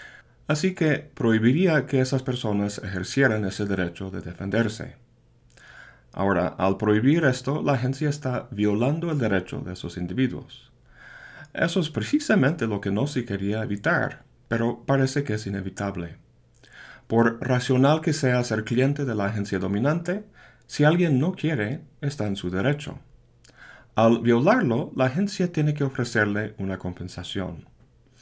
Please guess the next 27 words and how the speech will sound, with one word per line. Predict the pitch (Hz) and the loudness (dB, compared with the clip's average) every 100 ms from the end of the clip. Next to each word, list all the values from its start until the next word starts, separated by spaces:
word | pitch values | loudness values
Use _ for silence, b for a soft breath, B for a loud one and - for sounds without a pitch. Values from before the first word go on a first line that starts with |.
| B B B B - | B B B B 2
Para | 120 | 6
Nozick, | 120 139 139 127 - | 6 6 4 0 2
la | 113 | 0
compensación | 110 104 104 107 98 117 107 | 0 -2 -2 -2 -2 -2 -2
indicada | 95 92 131 147 110 - | -2 -2 2 2 2 0
es | 92 95 - | -4 -4 -6
ofrecerle | 95 87 90 - 92 92 | -8 -8 -8 -4 -2 0
gratis | 120 175 180 143 - - | 2 2 2 -4 -4 -16
su | - 127 | -8 -6
servicio | - 95 85 95 | -4 -6 -6 -8
de | 92 | -8
protección. | - 107 - - 180 - - - _ _ _ _ _ _ B B B B B | -8 -6 -6 -4 -4 -6 -10 -18 _ _ _ _ _ _ B B B B B
Si | - - | -10 -2
te | 101 | 2
das | 127 | 2
cuenta, | - 143 131 123 - | 4 2 2 -2 -2
con | 120 113 | -2 2
este | 147 147 131 | 2 2 0
último | 175 196 139 139 220 - | 0 0 0 0 -4 -6
se | 147 127 | -6 -4
cumplen | 156 151 160 175 - | -4 -4 -4 -6 -4
las | 113 107 | -6 -2
dos | 123 127 | -2 -2
características | 135 131 110 95 - - 92 92 - | -4 -4 -6 -8 -10 -8 -8 -8 -10
de | 90 | -10
un | 92 | -10
estado. | 90 - 85 - | -10 -6 -6 -8